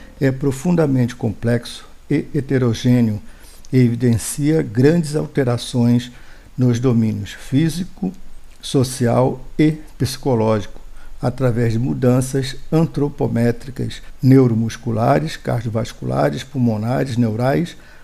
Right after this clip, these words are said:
além da diminuição da agilidade, coordenação, equilíbrio, flexibilidade, mobilidade articular e aumento na rigidez de cartilagem, tendões e ligamentos.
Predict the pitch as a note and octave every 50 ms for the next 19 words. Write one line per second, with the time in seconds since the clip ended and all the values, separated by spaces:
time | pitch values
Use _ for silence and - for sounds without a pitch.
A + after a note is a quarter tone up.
0 | - - D3 D3 C#3+ C#3+ D3+ E3 E3+ D3+ C#3+ C#3 C#3 A#2+ C3 D3 D#3 D3+ C#3+ C#3
1 | B2+ - - - A#2+ A#2 A#2 A#2+ A#2 - - A#2+ A#2 A#2+ - - - - C3 C#3+
2 | C3 G#2 F#2 G#2 C3 D#3+ D#3+ D3+ C#3+ A#2+ A2+ D3 B2 B2+ B2+ A#2 A2 G#2+ F#2+ -
3 | - - - - - A#2+ A2 A2 A#2 A#2+ A2+ G#2+ G2+ - - - B2+ B2+ C3+ C#3
4 | B2+ B2 - _ - C#3+ B2+ C3 - B2 A2 A2 A#2 C3+ D3 C#3 C#3+ D3+ D#3+ F#3+
5 | G3 - - - - - - - C#3 C#3 C3+ - - C#3+ B2+ C3 B2+ A#2 G#2 A2
6 | A#2 G#2+ A2 B2+ C3 B2+ A#2+ D#3+ F3+ B2+ - - - - - C3 C#3 C3 C3 C3+
7 | C#3 B2+ B2 B2 A#2+ A#2 A2+ A2 A2 G#2+ G#2 A#2 - - - D3 C#3 - - -
8 | - - - A#2+ G#2+ G#2+ A2 B2 B2+ B2+ - - - - - D3+ D3+ - - D#3+
9 | D#3 C3+ A#2+ A#2+ B2 B2+ A#2+ B2 - A#2+ A2+ - - - - - - - - C3
10 | A#2+ A#2 B2 A#2+ - A#2+ G#2+ G#2 A#2+ A#2+ B2 A2 A2 G2+ - - - A#2 G2+ -
11 | - - B2 A#2+ B2 C3 C#3 C#3 A#2+ B2+ C#3 C3+ C3 - - C#3+ D3 C3+ A2+ A#2
12 | A#2 A#2 A2+ A#2+ A#2+ - - - - - - - - - - - D#3+ C#3 C3 C3+
13 | C3 - - C#3 C3 B2+ A#2+ A2 G#2 G#2 G2+ G2 F2+ - - - -